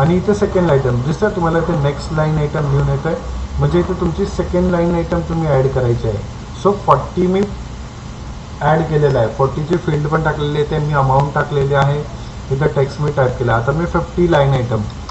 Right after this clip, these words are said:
क्रेडिट, म्हणजे क्रेडिट साईड, डेबिट साईड मी इथे फिलअप केलेलं आहे. ठीक आहे, so इथे फिफ्टी टाईप करायचं आहे.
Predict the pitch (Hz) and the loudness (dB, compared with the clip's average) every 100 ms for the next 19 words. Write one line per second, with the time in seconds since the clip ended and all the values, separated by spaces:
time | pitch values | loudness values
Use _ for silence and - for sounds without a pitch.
0 | - - - 147 165 175 160 - 127 147 | -12 -14 -6 4 6 6 2 -2 -2 -2
1 | 170 156 156 175 - 131 - - 127 139 | 0 2 4 2 2 0 0 -2 0 0
2 | 160 - 165 160 160 196 226 - 139 135 | 0 0 0 0 0 0 -2 -4 -2 0
3 | 170 175 160 160 - 143 139 131 110 104 | 0 2 0 0 2 4 4 4 2 -2
4 | - - - - - - - 143 196 170 | -8 -10 -12 -10 -10 -10 -4 2 4 2
5 | - - 139 151 170 165 - 170 160 147 | 0 0 0 0 -2 -4 -2 -2 2 2
6 | 143 - 147 143 151 143 180 - | 2 0 0 0 0 -2 -2 -10